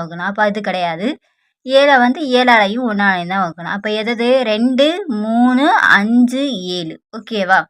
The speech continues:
ஆனா அவங்க என்ன சொல்லியிருக்காங்க? குறைவான பகா எண்களின் கணம். அப்போ என்னென்ன? பிங்கிறது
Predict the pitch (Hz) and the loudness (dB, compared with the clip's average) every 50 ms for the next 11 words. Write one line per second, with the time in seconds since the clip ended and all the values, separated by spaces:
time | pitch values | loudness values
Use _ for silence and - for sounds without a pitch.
0 | _ _ _ - - - - _ - 226 247 254 285 294 294 277 277 285 285 277 | _ _ _ -20 -20 -20 -16 _ 0 0 2 4 6 8 8 8 6 4 0 0
1 | 262 262 269 302 311 302 302 269 269 269 262 247 247 247 247 247 247 254 254 247 | 0 0 0 -2 0 0 0 2 2 0 2 4 4 4 6 6 6 6 6 4
2 | 247 247 240 247 254 269 262 262 254 240 240 262 320 - - 240 233 196 247 247 | 0 0 2 2 2 2 4 4 4 4 6 4 0 0 0 -2 0 2 4 4
3 | 254 247 247 233 226 226 220 208 220 240 262 254 247 220 196 190 196 202 208 _ | 4 4 2 0 0 -2 -4 -2 0 0 0 0 0 -2 -2 -2 -2 -6 -8 _
4 | _ _ - 220 233 - - 208 208 226 254 269 247 247 254 277 277 269 269 254 | _ _ -8 -6 -6 -6 -4 0 2 4 4 4 4 2 2 2 0 0 0 0
5 | 226 254 277 294 294 277 269 254 247 240 233 285 | 0 0 0 0 2 2 2 2 0 0 0 0